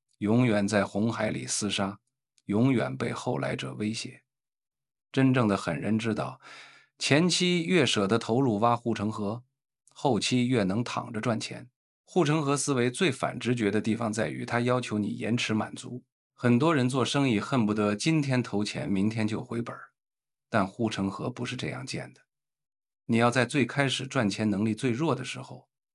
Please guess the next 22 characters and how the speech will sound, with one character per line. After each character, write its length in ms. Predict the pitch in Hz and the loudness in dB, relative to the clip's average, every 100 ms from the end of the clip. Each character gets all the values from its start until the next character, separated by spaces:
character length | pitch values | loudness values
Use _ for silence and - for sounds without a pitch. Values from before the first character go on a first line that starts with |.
| _ | _
把 140 | 110 | 0
本 340 | 117 - - - | 0 0 -4 -2
该 160 | 117 | 0
拿 220 | 110 92 104 | 2 2 0
来 120 | 98 | -2
扩 280 | - 123 110 | -4 -4 -2
张 160 | 117 | -2
的 80 | 110 | -4
钱 260 | - 73 - | -6 -8 -8
投 200 | - 104 | -6 -4
入 120 | 110 | -4
到 160 | - | -4
看 300 | 117 - 123 | -6 -2 -2
不 100 | 98 | -2
见 160 | 104 117 | -2 -4
的 80 | 117 | -4
壁 220 | - 123 | -6 -8
垒 160 | - - | -8 -14
上， 200 | - - _ _ _ _ | -14 -16 _ _ _ _
做 180 | - 120 | 0 0
品 260 | - 139 | 0 -6
牌、 320 | 139 135 110 | -6 -4 -6